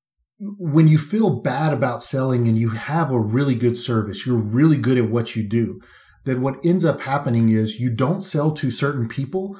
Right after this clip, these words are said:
that then go work with other people who aren't as good as you, who aren't as knowledgeable as you, who aren't as good of a coach or a guide. And they end up not getting the results that they were promised.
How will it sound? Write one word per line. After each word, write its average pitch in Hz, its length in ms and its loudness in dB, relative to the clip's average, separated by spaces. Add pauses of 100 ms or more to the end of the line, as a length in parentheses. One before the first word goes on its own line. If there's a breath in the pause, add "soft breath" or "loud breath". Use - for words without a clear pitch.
(240 loud breath)
that 120 200 -6 (100)
then 123 420 2
go 160 500 4 (260)
work 135 340 0
with 123 280 -2
other 165 220 4
people 120 360 -2
who 147 240 -2
aren't 143 200 -2
as 110 120 0
good 113 180 0
as 104 180 -2
you, 101 140 -4
who 143 220 -4
aren't 143 180 -2
as 113 140 0
knowledgeable 110 500 -2
as 104 140 -6
you, 101 100 -8 (200 loud breath)
who 151 200 -2
aren't 156 220 2
as 113 100 0
good 143 220 0
of 117 80 0
a 113 80 -2
coach 143 360 -2
or 113 120 2
a 101 140 -4
guide. 120 520 -2 (840 soft breath)
And 120 360 0
they 147 160 2
end 143 200 0
up 117 100 0
not 123 260 0
getting 127 260 0
the 117 80 2
results 113 520 0
that 110 180 -6
they 120 80 0
were 107 160 -2
promised. 156 520 -2